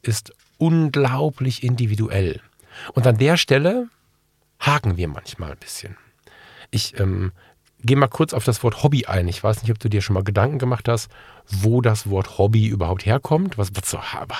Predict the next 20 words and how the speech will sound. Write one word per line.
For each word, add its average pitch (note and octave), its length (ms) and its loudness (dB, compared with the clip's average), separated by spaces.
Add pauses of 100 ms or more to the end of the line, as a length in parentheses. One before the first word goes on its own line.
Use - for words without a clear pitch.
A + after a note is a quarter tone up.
(120)
H A#2 160 0
O A2+ 160 4
B G#2+ 180 4
B G#2 160 2
Y? F#2+ 540 -2
Wie, G#2+ 160 -8
wie F#2+ 260 -10
kommt C#3 220 0
so A#2+ 80 0
ein G2+ 180 2 (160)
Wort G#2+ 240 0
zustande? - 680 -8 (1200)
Ich - 60 -10
hab B2 100 0
das A2+ 120 2
in A2 80 6
der F#2+ 100 4
Hobby-Episode A2+ 680 2
schon G#2+ 160 2
mal G#2+ 260 4